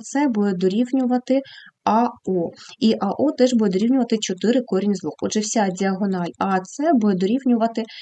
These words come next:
два помножити на О С, тобто два множимо на чотири корінь з двох, і це буде вісім корінь з двох. Нам потрібен периметр основи. Що ми знаємо? Ми знаємо А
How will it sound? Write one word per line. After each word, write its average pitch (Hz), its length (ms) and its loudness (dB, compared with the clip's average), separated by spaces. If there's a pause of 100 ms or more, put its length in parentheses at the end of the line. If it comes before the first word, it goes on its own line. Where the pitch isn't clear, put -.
(220)
два 196 420 0
помножити 190 880 0
на 185 380 0
О 190 260 0
С, 254 360 -2
тобто 247 240 -2
два 185 320 -2
множимо 180 480 -2
на 190 160 -2
чотири 208 520 -4
корінь 196 360 0
з - 80 -12
двох, 349 180 0 (400)
і 294 80 0
це - 180 0
буде 220 240 0
вісім 214 600 -2
корінь 208 360 0
з 185 120 -8
двох. 156 240 -10 (460)
Нам 269 340 0
потрібен 277 640 2
периметр 220 680 2
основи. 202 720 -2 (140)
Що - 240 -8
ми 311 180 2
знаємо? 196 460 0
Ми 277 120 2
знаємо 214 600 2
А 269 200 2